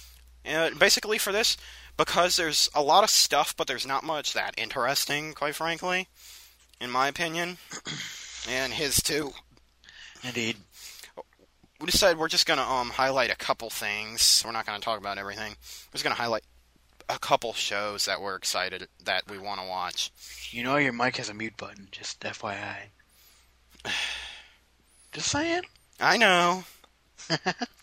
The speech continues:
Speaker 1: But I don't plan for my flatulence. It just comes.
Speaker 2: Ugh, whatever.
Speaker 1: <laughs>
Speaker 2: Anyway. Jeez. Okay.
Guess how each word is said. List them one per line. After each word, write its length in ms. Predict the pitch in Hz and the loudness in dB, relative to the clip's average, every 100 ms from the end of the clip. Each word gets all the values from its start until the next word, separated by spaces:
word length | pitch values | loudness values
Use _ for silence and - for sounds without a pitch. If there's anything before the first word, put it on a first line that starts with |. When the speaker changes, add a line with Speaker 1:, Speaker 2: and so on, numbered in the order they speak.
| - | 6
Speaker 1:
But 100 | 196 | 12
I 100 | 202 | 12
don't 140 | 277 180 | 12 6
plan 560 | - 220 226 240 196 | 6 10 12 12 8
for 120 | - | 6
my 140 | 170 165 | 8 8
flatulence. 800 | - 170 185 - 131 110 - - | 12 12 12 10 0 -2 0 0
It 80 | 139 | 4
just 340 | 180 - - | 6 6 4
comes. 800 | - 170 160 131 98 90 104 - - - - - | 2 4 4 2 -8 -8 -6 -6 -8 -20 -20 -8
Speaker 2:
Ugh, 240 | 113 107 - - - | -6 -4 -8 -16 -6
whatever. 500 | 110 117 107 98 98 - - 494 453 | 4 6 6 2 8 12 12 12 10
Speaker 1:
<laughs> 400 | 440 381 131 - | 10 4 2 -2
Speaker 2:
Anyway. 640 | 151 180 175 147 135 123 - - - - | 4 6 6 4 2 0 -2 -10 -8 0
Jeez. 1500 | - - - - - - - - - - 127 107 104 - - - - - - - - - | 0 2 4 6 4 2 2 4 6 6 4 -2 0 0 0 -4 -6 -4 -4 -6 -10 -2
Okay. 720 | 190 202 190 - 143 147 143 | 2 4 4 0 2 2 0